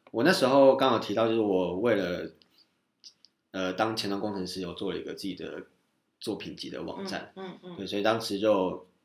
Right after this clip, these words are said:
Speaker 1: 去找，就是很多人的作品集的网站是怎么做的，这样。
Speaker 2: 所以你觉得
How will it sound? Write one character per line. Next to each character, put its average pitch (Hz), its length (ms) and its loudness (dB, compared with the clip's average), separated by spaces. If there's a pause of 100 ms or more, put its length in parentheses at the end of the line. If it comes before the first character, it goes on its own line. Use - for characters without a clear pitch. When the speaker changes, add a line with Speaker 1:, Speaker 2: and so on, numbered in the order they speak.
Speaker 1:
去 95 760 -2 (160)
找， 76 480 -4
就 101 120 -8
是 98 240 -6
很 92 280 -10
多 110 220 2
人 87 300 0
的 78 460 -8 (260)
作 127 120 0
品 92 160 -8
集 82 120 -8
的 80 100 -6
网 80 180 -12
站 95 160 -8
是 90 80 -10
怎 82 120 -12
么 - 100 -18
做 - 300 -12
的， 73 80 -18
这 - 80 -12
样。 - 160 -14 (760)
Speaker 2:
所 269 80 -4
以 311 60 0
你 285 240 -4
觉 190 220 -6
得 190 240 -4